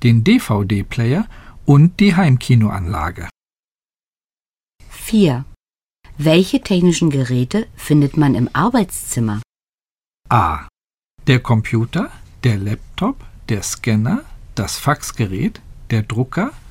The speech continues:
Speaker 1: der Schredder und das Kopiergerät befinden sich im Arbeitszimmer.
Speaker 2: Fünf. Welche Geräte benutzt man in und um das Haus?
Speaker 1: A.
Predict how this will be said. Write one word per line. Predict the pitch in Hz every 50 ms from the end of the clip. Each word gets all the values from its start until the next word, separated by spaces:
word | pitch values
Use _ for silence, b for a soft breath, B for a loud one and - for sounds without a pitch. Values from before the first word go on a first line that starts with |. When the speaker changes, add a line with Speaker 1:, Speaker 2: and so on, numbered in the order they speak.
| - - -
Speaker 1:
der | 113 107
Schredder | - - - - 113 110 98 101 113 143 202 214 - b b b b b b b
und | - 165 233 294 - - 226
das | 185 180 -
Kopiergerät | - - 156 - - 220 202 135 101 107 104 95 101 151 180 - - -
befinden | - 139 - - 113 113 - - 131
sich | 117 113 117 -
im | 196 208 214
Arbeitszimmer. | 214 220 - 110 - - - - - - - - 110 87 73 71 - - - - - _ _ _ _ _ _ _ _ _ _ _ _ _ _ _ _ _ _ _ _ _ _ _ _ _ _ _ _ _ -
Speaker 2:
Fünf. | - - - - 156 160 143 139 135 - - - _ _ _ _ _ _ _ _ _ -
Welche | - 147 156 175 180 147 - - 320 226
Geräte | 196 165 143 - 147 139 143 143 - 220 240 247 - -
benutzt | 156 156 170 170 175 165 160 - - - -
man | 147 135 127 123 - - -
in | 143 156 170 214 277 320 b b b b b b b b b b
und | 233 269 294 - - -
um | - 277 269 220 170
das | 135 123 123 - -
Haus? | 139 123 110 110 120 - - - - - - _ _ _ _ _ _ _ _ _ _ _ _ _ _ _ _ _ _ _ _ _ _ _ - -
Speaker 1:
A. | 117 101 87 82 78 - -